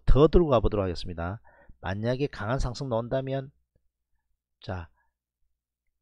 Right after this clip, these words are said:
만 칠천 원권 강하게 넘어간다면 추가로 만 팔천 이백 원까지도 충분히 올라갈 수 있고, 더 긴 흐름이면 만 오천 원에서 만 칠천 원이니까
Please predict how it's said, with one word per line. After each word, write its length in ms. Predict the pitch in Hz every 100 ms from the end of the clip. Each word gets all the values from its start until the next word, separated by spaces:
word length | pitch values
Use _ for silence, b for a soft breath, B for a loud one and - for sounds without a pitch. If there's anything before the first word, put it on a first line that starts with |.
| _ _ _ -
만 200 | 95 113
칠천 260 | 143 -
원권 320 | 135 123 113 101
강하게 300 | - 98 135
넘어간다면 760 | 143 151 131 123 127 120 120 - _ _ _ _ _ _
추가로 540 | - 135 147 139 95 - _ _ _ _ _ _ _ _ _
만 220 | - 107 113
팔천 260 | 139 -
이백 220 | 120 107
원까지도 460 | 139 131 127 117 127
충분히 340 | - 160 147
올라갈 320 | 135 135 127 120
수 100 | 120
있고, 400 | - 131 131 120 -
더 260 | - 120 156
긴 280 | - 151
흐름이면 500 | 139 131 139 123 131
만 300 | 120 98 113
오천 220 | 147 - 147
원에서 180 | 131
만 180 | 113 117
칠천 260 | - 131 143
원이니까 520 | 127 113 98 - 139